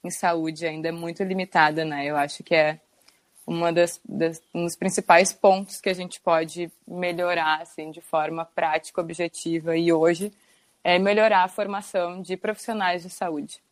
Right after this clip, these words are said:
nesse sentido. Porque ainda são muito despreparados pra, pra trabalhar com essas questões, né? É, tem vários dados que falam sobre isso, das poucas pesquisas sobre lésbicas que tem, mas tem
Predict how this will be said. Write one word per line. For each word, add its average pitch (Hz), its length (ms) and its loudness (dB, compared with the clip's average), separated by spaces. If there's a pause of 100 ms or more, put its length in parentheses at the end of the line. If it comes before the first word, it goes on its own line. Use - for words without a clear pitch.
(120)
nesse 160 240 -4
sentido. - 520 -4 (480)
Porque 175 240 4
ainda 165 360 6
são 180 220 2
muito 180 440 0
despreparados 180 840 4
pra, 156 380 0 (300)
pra 170 140 0
trabalhar 165 500 2
com - 80 -14
essas 165 220 -12
questões, 147 520 -6
né? 147 100 -10 (840)
É, 143 380 0
tem 165 240 0
vários 160 360 4 (580)
dados 175 460 2
que 180 100 -6
falam 156 300 0
sobre 160 300 -6
isso, 170 260 -2
das 156 300 -8 (420)
poucas 185 300 0
pesquisas 196 500 0
sobre 175 280 -4
lésbicas 170 500 0
que 175 100 -4
tem, 165 300 0
mas 196 180 -4
tem 185 240 -4